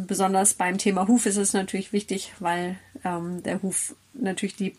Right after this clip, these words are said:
Basis ist, äh, auf dem das Pferd laufen sollte. Und, ähm, so ganz oder ein bisschen spezieller,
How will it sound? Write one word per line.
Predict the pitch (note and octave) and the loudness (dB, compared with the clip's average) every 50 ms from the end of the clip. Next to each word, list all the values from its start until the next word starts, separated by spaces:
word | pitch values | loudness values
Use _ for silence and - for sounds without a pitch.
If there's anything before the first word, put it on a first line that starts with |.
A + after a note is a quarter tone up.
| _ _ - | _ _ 0
Basis | F#3+ F#3+ G3 A3 G#3 G#3+ G#3 - - - - - - | 2 2 2 2 4 4 4 4 4 4 2 0 0
ist, | D4 G3+ G#3 - - - - - | 2 4 4 4 4 2 0 0
äh, | G3 | 0
auf | F#3+ F#3 F3+ F3 F3+ F#3 - - | 0 2 2 0 -2 -2 -2 2
dem | - A#3 A#3+ G3+ | 4 4 6 6
das | G#3 G#3 - | 6 2 2
Pferd | - G#3 F#3+ F#3+ - G#3+ | 2 2 0 0 0 -2
laufen | G3+ F#3 E3+ B3+ C4+ - G3+ | -2 2 2 2 2 2 0
sollte. | F#3 F#3 F#3+ G3 - A3 B3+ C4+ - - - - - - - - - - - - | 2 2 2 2 0 0 -2 -2 -4 -8 -12 -10 -10 -10 -12 -12 -14 -16 -8 -2
Und, | - G3+ G3+ G3+ G3 - - | 0 2 2 2 2 0 0
ähm, | - - G3+ G3 G3 G3 | 2 2 2 2 2 2
so | F#3 G3 | 2 2
ganz | F#3+ G3+ G3+ G#3 A3 G#3+ - - - _ _ | 2 2 4 4 4 4 2 2 0 _ _
oder | - C#4 G#3+ F#3+ F#3 | -2 0 2 2 2
ein | - - F#3 | 2 2 4
bisschen | A3 B3+ - - A3 G#3 | 4 4 4 4 4 4
spezieller, | - - - G3+ F#3+ - - - G#3+ A#3 C4+ C#4+ C4+ C4+ C#4 C#4+ | 4 4 2 2 2 2 2 2 4 2 4 2 2 4 4 2